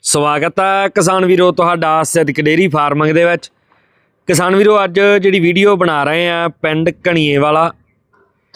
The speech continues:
ਇਹ ਪਿੰਡ ਕੋਟਕਪੂਰਾ ਤਹਿਸੀਲ ਤੇ ਫਰੀਦਕੋਟ ਜ਼ਿਲ੍ਹੇ ਦਾ ਹੈ। ਕੋਟਕਪੂਰੇ ਤੋਂ ਜਦੋਂ ਆਪਾਂ ਬਾਘੇ ਪੁਰਾਣੇ ਵਾਲੇ ਪਾਸੇ ਨੂੰ ਜਾਂਦੇ ਹਾਂ ਤਾਂ ਪੰਜ ਗਰਾਈ ਕਲਾਂ ਮੇਨ ਸੜਕ ਤੇ ਆਉਂਦਾ ਹੈ ਤੇ ਉੱਥੋਂ ਇੱਕ ਸੜਕ ਪਾੜਦੀ ਹੈ ਜਿਹੜੀ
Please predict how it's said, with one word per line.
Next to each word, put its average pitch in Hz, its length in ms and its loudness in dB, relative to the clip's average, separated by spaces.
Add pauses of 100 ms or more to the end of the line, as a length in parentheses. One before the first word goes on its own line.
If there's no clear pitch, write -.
(200)
ਇਹ 180 120 0
ਪਿੰਡ 165 380 -2 (560)
ਕੋਟਕਪੂਰਾ 165 580 0
ਤਹਿਸੀਲ 151 460 0
ਤੇ 170 120 0
ਫਰੀਦਕੋਟ 151 520 0
ਜ਼ਿਲ੍ਹੇ 147 280 2
ਦਾ 117 220 -2
ਹੈ। 82 120 -18 (1700)
ਕੋਟਕਪੂਰੇ 180 540 0
ਤੋਂ 190 180 0
ਜਦੋਂ 180 200 2
ਆਪਾਂ 175 320 -2
ਬਾਘੇ 170 340 -2
ਪੁਰਾਣੇ 185 320 0
ਵਾਲੇ 175 160 2
ਪਾਸੇ 160 300 -2
ਨੂੰ 160 120 0
ਜਾਂਦੇ 147 260 -2
ਹਾਂ 160 60 0
ਤਾਂ 160 120 -2
ਪੰਜ 156 340 -2
ਗਰਾਈ 156 260 0
ਕਲਾਂ 147 340 0
ਮੇਨ 143 280 -2
ਸੜਕ 147 300 -4
ਤੇ 156 120 0
ਆਉਂਦਾ 127 260 0
ਹੈ 135 120 -2 (680)
ਤੇ 180 100 0
ਉੱਥੋਂ 185 400 0
ਇੱਕ 170 120 -2
ਸੜਕ 170 320 -2
ਪਾੜਦੀ 147 440 -2
ਹੈ 156 60 0
ਜਿਹੜੀ 156 260 0